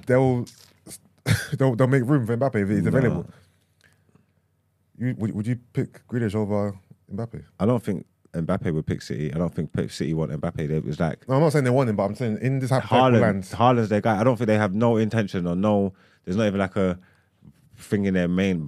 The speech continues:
Speaker 2: brains like, "Oh, how can we make this work?" There's, in
Speaker 1: Yeah,
Speaker 2: Haaland,
Speaker 1: yeah,
Speaker 2: Man
Speaker 1: no.
Speaker 2: City and Mbappe is not a, is not, is in, is uncompatible.
Speaker 1: Yeah, no, they don't. But don't tell me it's, it's 'cause of Grealish.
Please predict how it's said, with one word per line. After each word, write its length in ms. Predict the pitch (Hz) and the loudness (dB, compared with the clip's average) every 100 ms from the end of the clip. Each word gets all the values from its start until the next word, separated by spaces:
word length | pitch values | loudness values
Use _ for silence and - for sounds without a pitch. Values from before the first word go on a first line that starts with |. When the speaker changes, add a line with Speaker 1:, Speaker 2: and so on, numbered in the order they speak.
| - | -4
Speaker 2:
brains 380 | 90 92 82 78 | 0 0 0 -4
like, 220 | 82 73 | -4 -2
"Oh, 140 | 85 78 | -2 -2
how 140 | 85 | -4
can 140 | - | -4
we 60 | 85 | -4
make 120 | 82 | -4
this 80 | 78 | -4
work?" 120 | 82 | -4
There's, 140 | 82 80 | -2 -4
in 260 | - 92 101 117 | -4 -4 -2 4
Speaker 1:
Yeah, 180 | 147 151 120 | 6 6 4
Speaker 2:
Haaland, 100 | 95 | 2
Speaker 1:
yeah, 220 | 135 143 95 | 2 2 2
Speaker 2:
Man 220 | 113 135 | 2 2
Speaker 1:
no. 80 | 139 | 2
Speaker 2:
City 160 | 110 | 2
and 200 | 104 104 | 2 2
Mbappe 460 | 107 110 92 85 - | 2 0 0 -2 -2
is 220 | 87 82 | -4 -4
not 380 | 95 104 76 87 | 0 0 0 -2
a, 160 | - 82 | -2 -6
is 140 | 85 | -2
not, 220 | 101 - _ | -2 -4 _
is 120 | 92 92 | -8 -4
in, 220 | 98 95 | -4 -4
is 140 | 90 - _ _ _ _ - | -6 -8 _ _ _ _ -6
uncompatible. 580 | 98 - 92 98 80 69 | -6 -4 -4 -2 -2 0
Speaker 1:
Yeah, 180 | 135 139 | 2 2
no, 180 | 139 101 | 0 0
they 180 | 113 | 0
don't. 360 | 110 135 107 - | 0 0 0 -2
But 120 | 101 | -2
don't 220 | 110 127 107 | 0 0 0
tell 140 | 120 | -2
me 320 | 110 101 95 92 _ - | 0 -2 -4 -8 _ -12
it's, 200 | 101 - - 82 | -10 -10 -18 -20
it's 140 | - | -14
'cause 140 | - 95 | -8 -8
of 60 | |
Grealish. 560 | 78 110 92 82 - | -4 -4 -4 -6 -14